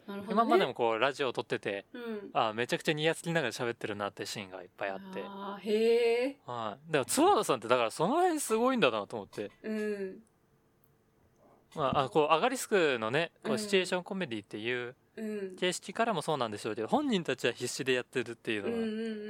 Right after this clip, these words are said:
Speaker 1: ん。
Speaker 2: ね、面白くなってくるっていうのがあるんでしょうけど。
Speaker 1: なんか単純に演技力を突き詰めた結果、すごい面白くなってる感がある。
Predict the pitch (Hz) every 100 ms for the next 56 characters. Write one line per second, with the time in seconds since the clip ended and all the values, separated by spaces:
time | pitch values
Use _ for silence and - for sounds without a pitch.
0 | 208 196 - - 139 156 156 127 - 123
1 | 113 107 - 107 110 95 - 98 95 95
2 | 98 - 269 277 262 403 480 508 508 -
3 | 359 508 494 554 523 285 254 - 349 339
4 | 427 370 254 262 - - 311 247 330 226
5 | 226 302 302 214 - 240 233 185 170 170
6 | 185